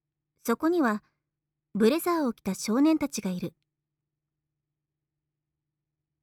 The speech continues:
その中で声をかけてきた、メガネをしている少年を認識すると、体がこわばるのを感じる。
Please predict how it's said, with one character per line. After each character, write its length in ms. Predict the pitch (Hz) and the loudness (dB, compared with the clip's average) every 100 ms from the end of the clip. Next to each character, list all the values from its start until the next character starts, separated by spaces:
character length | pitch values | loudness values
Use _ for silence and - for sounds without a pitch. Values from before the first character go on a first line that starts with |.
| _ _ _ - | _ _ _ -2
そ 100 | 220 | 4
の 100 | 277 | 4
中 260 | 320 311 | 4 2
で 140 | 240 190 | 0 -2
声 300 | - 285 311 | 0 2 2
を 40 | |
か 140 | 254 226 | 0 -4
け 100 | 208 | -4
て 100 | 202 | -6
き 100 | - | -6
た、 220 | 180 185 _ _ _ _ _ _ - | -8 -8 _ _ _ _ _ _ -2
メ 140 | 240 | 2
ガ 120 | 294 | 4
ネ 140 | 285 247 | 4 2
を 60 | |
し 140 | 196 - | -4 -4
て 100 | 196 | -2
い 100 | 190 | -2
る 80 | 180 | -2
少 260 | - 202 | -2 0
年 220 | 226 233 | 2 2
を 60 | 220 | 2
認 180 | 208 220 | 2 2
識 220 | - 240 | 0 -4
す 120 | - | -2
る 120 | 233 | -2
と、 220 | - 175 - _ _ _ _ _ _ _ _ _ _ _ _ | -2 -6 -8 _ _ _ _ _ _ _ _ _ _ _ _
体 340 | - 226 254 269 | -4 -2 0 0
が 120 | 262 | -2
こ 140 | - | 4
わ 140 | 277 269 | 4 4
ば 120 | 294 | 2
る 100 | 285 | 0
の 120 | 240 | 0
を 40 | |
感 220 | 196 180 165 | -4 -10 -12
じ 140 | - | -14
る。 140 | 185 | -16